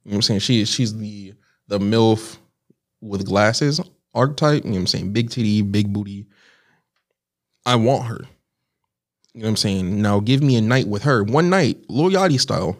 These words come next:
Give me one night with her, and I'll let you keep your job." And so he, the man goes to his wife, and he's like, "Look, this is the sitch. You know what I'm saying? I,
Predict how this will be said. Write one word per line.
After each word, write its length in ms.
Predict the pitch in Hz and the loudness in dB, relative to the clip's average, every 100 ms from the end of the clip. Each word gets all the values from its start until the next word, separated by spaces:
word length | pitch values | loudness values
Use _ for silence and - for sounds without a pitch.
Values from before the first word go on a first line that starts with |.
| - | -10
Give 120 | 120 156 | 0 2
me 220 | 143 110 | 4 4
one 180 | 147 151 | 2 2
night 180 | 151 | 0
with 140 | 113 - | 0 2
her, 280 | 123 87 101 - _ _ _ | 2 2 -2 -12 _ _ _
and 380 | 110 107 95 - - - | 2 2 2 -2 -12 -2
I'll 160 | 123 | 2
let 240 | 120 120 - | 4 2 2
you 80 | 117 | 0
keep 220 | 117 101 | 0 -2
your 100 | 104 | -2
job." 260 | - - - _ _ _ _ _ _ _ - | -4 -8 -12 _ _ _ _ _ _ _ -4
And 160 | 113 | 0
so 460 | - 113 98 92 98 131 - | 4 4 4 2 -2 -8 -12
he, 160 | 120 | -8
the 160 | 98 104 | -4 -2
man 240 | 104 110 | 0 0
goes 240 | 101 110 117 | 2 2 2
to 100 | 123 | 2
his 140 | 123 | 2
wife, 380 | 113 117 131 - _ _ _ _ _ | 2 2 0 -4 _ _ _ _ _
and 80 | 113 | 0
he's 120 | 101 | 2
like, 160 | 95 87 92 - | 2 -2 -6 -14
"Look, 300 | 98 110 104 | -4 -2 0
this 200 | 101 107 | 0 -2
is 80 | 117 | 0
the 60 | 101 | 0
sitch. 460 | - 135 131 - - _ _ _ _ _ _ | 2 0 0 -8 -12 _ _ _ _ _ _
You 80 | - | -8
know 80 | - - _ _ - | -8 -10 _ _ -8
what 120 | 98 | 0
I'm 60 | 101 | 2
saying? 260 | - 98 | 4 4
I, 280 | 87 80 65 | 4 2 -2